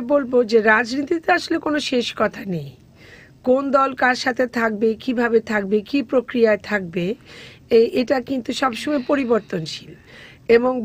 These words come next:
বর্তমানে যে নির্বাচনটি হয়ে গেল, এটা শেষ হয়ে গেল, নির্বাচন মানে ভোট গ্রহণ শেষ, এখন ভোট গণনা হবে, আমরা দেখতে পাবো সব কিছু।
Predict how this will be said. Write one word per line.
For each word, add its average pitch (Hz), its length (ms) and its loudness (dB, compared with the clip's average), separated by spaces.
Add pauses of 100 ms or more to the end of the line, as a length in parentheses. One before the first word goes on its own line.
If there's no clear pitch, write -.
বর্তমানে 294 500 0 (180)
যে 277 100 -2 (140)
নির্বাচনটি 233 560 -2 (120)
হয়ে 254 240 0
গেল, 165 120 -2 (280)
এটা 196 140 -14 (100)
শেষ 220 260 0 (140)
হয়ে 214 180 0
গেল, 202 100 -8 (120)
নির্বাচন 208 400 -2
মানে 196 180 -2
ভোট 247 220 0
গ্রহণ 240 220 0 (120)
শেষ, 220 160 0 (120)
এখন 196 240 -6
ভোট 202 160 -8 (480)
গণনা 208 360 2
হবে, 196 200 0
আমরা 196 120 0 (100)
দেখতে 196 260 -6
পাবো 180 160 -4 (140)
সব 185 100 -4 (100)
কিছু। 202 240 -8